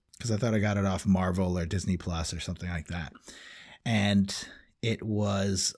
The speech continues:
on, like, a Screen Crunch or something, I think. And when I dove into the, <laughs> into the, the chats of that, you know,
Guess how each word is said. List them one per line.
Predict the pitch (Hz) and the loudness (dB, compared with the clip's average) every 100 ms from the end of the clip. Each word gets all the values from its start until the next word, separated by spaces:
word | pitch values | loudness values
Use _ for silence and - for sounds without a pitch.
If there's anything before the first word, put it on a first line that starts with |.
| - | -4
on, | 104 104 98 98 | -2 0 2 2
like, | 98 101 - | 2 -2 -4
a | 95 | -2
Screen | - - 107 117 110 | -2 0 0 0 -2
Crunch | 101 - 113 95 87 - | -2 -2 0 0 -2 -4
or | 90 | -4
something, | 82 98 90 - 78 69 | -4 -6 -6 -8 -10 -8
I | 73 | -10
think. | - 80 67 - - - - - - | -8 -8 -10 -18 -20 -20 -20 -18 -2
And | 110 110 | 2 2
when | 107 | 2
I | 110 101 - - 113 | 2 0 -4 -4 4
dove | 131 113 113 113 117 | 6 6 4 2 0
into | 117 101 110 | 0 2 2
the, | 110 104 - - - | 4 6 6 6 6
<laughs> | 175 - | 8 6
into | 139 - 151 | 4 6 6
the, | 123 120 110 107 98 98 95 - | 6 2 2 0 0 -2 -4 -8
the | - 98 | -4 -2
chats | - 113 101 98 | 0 0 2 0
of | 101 | 0
that, | 98 90 90 | 2 0 2
you | 156 | 2
know, | 135 | 4